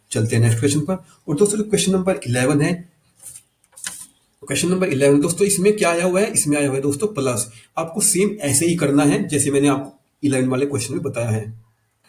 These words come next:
तो दोस्तों, ये plus वाला करके एक बार देख लेते हैं। हमारा क्या दिया हुआ है? ग्यारह। मैंने आपको बताया था कि अगर plus दिया हुआ है, तो दोस्तों, कहाँ पे बढ़ना है? आगे की ओर जाना है।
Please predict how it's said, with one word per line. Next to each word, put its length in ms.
तो 80
दोस्तों, 280
ये 80
plus 300
वाला 120
करके 200
एक 120
बार 120
देख 160
लेते 240
हैं। 80
हमारा 260
क्या 220
दिया 200
हुआ 200
है? 220
ग्यारह। 400
मैंने 240
आपको 220
बताया 300
था 100
कि 120
अगर 160
plus 300
दिया 220
हुआ 180
है, 60
तो 80
दोस्तों, 280
कहाँ 180
पे 100
बढ़ना 260
है? 180
आगे 220
की 100
ओर 140
जाना 240
है। 200